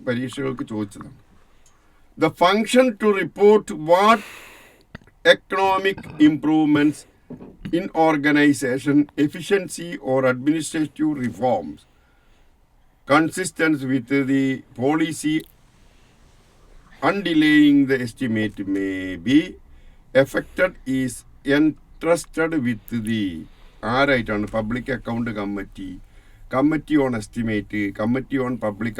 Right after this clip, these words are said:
undertaking, rules revision committee എന്നിങ്ങനെ എടുത്തു പറയുന്ന കുറേ സംഗതികളാണുള്ളത്. ശരിക്കും അവിടെ committee on estimate ആണ്. The function of the report,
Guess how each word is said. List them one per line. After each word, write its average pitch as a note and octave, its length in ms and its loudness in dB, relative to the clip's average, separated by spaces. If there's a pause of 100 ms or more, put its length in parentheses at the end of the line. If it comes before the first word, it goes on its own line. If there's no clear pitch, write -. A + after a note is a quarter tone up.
undertaking, G2 600 -6 (180)
rules C#3+ 320 -2 (160)
revision G#2+ 400 -6 (120)
committee G2 540 -8 (280)
എന്നിങ്ങനെ A#2 440 -4 (840)
എടുത്തു B2 380 -6
പറയുന്ന A#2 460 -2 (100)
കുറേ A2+ 200 -4 (200)
സംഗതികളാണുള്ളത്. F#2+ 1000 -6 (760)
ശരിക്കും C#3+ 420 -4 (120)
അവിടെ A2 220 -8 (280)
committee A#2 500 -2 (160)
on G#2 80 -2 (120)
estimate G#2 560 -6
ആണ്. - 100 -14 (160)
The A#2+ 60 -6 (120)
function D#3 420 -4 (100)
of C#3+ 120 -8
the C3 140 -2
report, A#2 420 -8